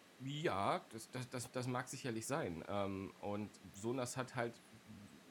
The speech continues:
Angst sozusagen, dass, und wenn man sich so ein bisschen natürlich die Skill-Landschaft von, äh, Alexa anschaut, ähm, äh, trifft das ja auch schon ein bisschen zu, zu, dass da ein bisschen wahl-,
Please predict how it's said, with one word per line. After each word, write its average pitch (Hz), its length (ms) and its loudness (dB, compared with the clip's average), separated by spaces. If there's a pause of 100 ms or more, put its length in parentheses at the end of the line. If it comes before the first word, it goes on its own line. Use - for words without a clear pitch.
(1120)
Angst 135 580 4
sozusagen, 131 720 0 (420)
dass, 131 300 2
und 120 260 0 (260)
wenn 127 140 4
man 139 140 4
sich 131 120 0
so 135 100 0
ein 127 40 -2
bisschen 151 400 0
natürlich 139 400 -2
die 131 160 0
Skill-Landschaft 131 800 0
von, 120 340 -2
äh, - 40 -4
Alexa 117 1080 2
anschaut, 156 760 0 (540)
ähm, 120 680 2 (120)
äh, - 840 -6
trifft 175 160 -2
das 139 100 2
ja 135 60 4
auch 131 40 2
schon 147 100 0
ein - 20 2
bisschen 135 200 0
zu, - 280 0
zu, 208 240 2
dass 113 200 2
da 123 160 4
ein 127 100 0
bisschen 127 440 -2 (100)
wahl-, 135 580 8